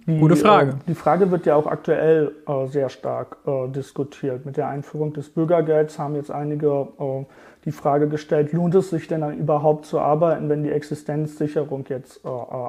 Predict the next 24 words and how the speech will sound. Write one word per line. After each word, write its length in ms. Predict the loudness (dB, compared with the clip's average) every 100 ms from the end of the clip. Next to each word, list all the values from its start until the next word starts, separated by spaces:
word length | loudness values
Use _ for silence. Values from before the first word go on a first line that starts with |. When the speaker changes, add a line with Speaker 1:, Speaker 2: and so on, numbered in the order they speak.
| -10
Speaker 1:
angehoben, 840 | -10 -6 -6 -6 -6 -6 -10 -12 -14
äh, 460 | -12 -10 -12 -12 -6
wird? 320 | -6 -6 -10 -20 -20 -20 -14
Und, 360 | -10 -10 -12 -12 -6
ähm, 540 | -4 -6 -8 -4 -2
selbstverständlich 720 | 0 0 0 2 0 0 0
gibt's 220 | -2 -4 -2
auch 180 | -2
Bereiche, 720 | -2 -4 0 0 2 2 2 2 -6 -16 -2
äh, 60 |
wo 800 | 2 4 2 0 2 4 2 0 -6
zum 120 | 0
Beispiel 340 | 0 0 -6
weniger 280 | -4 -2 -4
Qualifik-, 640 | -2 -2 -2 -2 -6 -8 -20 _ -20
Qualifikation 840 | -2 0 0 -2 -4 -4 0 -2
vonnöten 520 | 0 -2 0 0 0 -4
ist, 220 | -4 -2
wo 60 |
die 120 | -4 -2
Bezahlung 680 | -6 -6 0 2 2 0 -6 -20 _ 0
nicht 480 | 6 6 4 0 2
sehr, 180 | 4 4
sehr 320 | 6 4